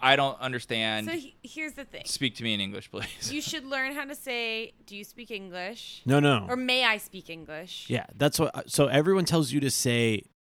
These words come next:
Speaker 3: "Do you speak English?"
Speaker 2: You
Speaker 3: But
Speaker 2: should
Speaker 3: that's
Speaker 2: say,
Speaker 3: such
Speaker 2: "May
Speaker 3: an
Speaker 2: I?"
Speaker 3: American thing to say. It's like, "Hey, do you speak my language,
Speaker 1: Speak it in
Speaker 3: foreign man?"
Speaker 1: English.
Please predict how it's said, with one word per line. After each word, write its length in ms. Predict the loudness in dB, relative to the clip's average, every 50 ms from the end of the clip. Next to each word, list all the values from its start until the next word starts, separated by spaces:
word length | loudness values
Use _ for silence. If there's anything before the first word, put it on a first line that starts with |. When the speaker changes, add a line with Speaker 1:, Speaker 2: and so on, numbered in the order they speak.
| _ _ 2
Speaker 3:
"Do 80 | 4 6
you 100 | 6 4
speak 240 | 2 0 -4 -2 -2
English?" 480 | -2 -2 -4 -6 -10 -10 -10 -10 -10 _
Speaker 2:
You 280 | _ _ -20 -8 -2 0
Speaker 3:
But 80 | 2
Speaker 2:
should 40 | 4
Speaker 3:
that's 180 | 4 6 6 6
Speaker 2:
say, 140 | 8 6 6
Speaker 3:
such 80 | 6
Speaker 2:
"May 80 | 6 6
Speaker 3:
an 140 | 6 6 4
Speaker 2:
I?" 40 | 4
Speaker 3:
American 560 | 4 4 4 4 4 2 2 2 2 2 2
thing 200 | 2 2 2 2
to 60 | 2
say. 200 | 2 4 4 4
It's 120 | 2 0
like, 140 | -2 -2 0 4
"Hey, 220 | 6 8 8 8
do 140 | 6 4 2
you 40 | 4
speak 260 | 4 6 4 6 6
my 140 | 6 6 6
language, 640 | 8 8 8 8 8 6 6 6 6 6 4 4
Speaker 1:
Speak 300 | 4 4 2 4 8 10
it 40 | 10
in 80 | 10
Speaker 3:
foreign 180 | 12 10 10 10
man?" 260 | 10 10 10 10 10 10
Speaker 1:
English. 400 | 8 8 6 4 0 -4 -8